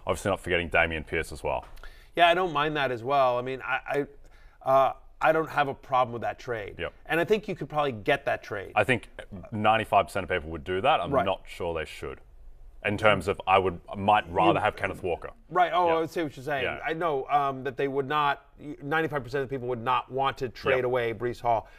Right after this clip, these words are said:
Speaker 2: I think it's close,
Speaker 1: Yep.
Speaker 2: which, by the way, just gives you an idea of how excited we are about Kenneth Walker. But I
Speaker 1: Yep.
Speaker 2: said this,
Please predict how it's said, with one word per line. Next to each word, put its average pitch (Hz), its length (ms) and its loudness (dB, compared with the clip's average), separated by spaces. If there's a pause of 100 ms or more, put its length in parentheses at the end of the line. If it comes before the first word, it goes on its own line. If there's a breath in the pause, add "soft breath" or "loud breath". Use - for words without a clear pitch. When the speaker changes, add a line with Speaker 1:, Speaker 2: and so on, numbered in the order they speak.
Speaker 2:
I 165 80 2
think 233 140 6
it's - 120 0
close, 160 560 0
Speaker 1:
Yep. 78 140 -6 (240 soft breath)
Speaker 2:
which, 160 160 0
by 185 120 6
the 170 60 4
way, 165 120 4
just 147 220 -2
gives 156 200 4
you 156 40 2
an 143 60 2
idea 139 220 2
of 120 100 -4
how 131 220 2
excited 123 320 -2
we 120 140 2
are 117 80 2
about 113 220 0
Kenneth 117 220 -8
Walker. 117 240 -2
But 120 100 -2
I 139 40 2
Speaker 1:
Yep. 143 100 -2
Speaker 2:
said 185 200 2
this, 165 240 2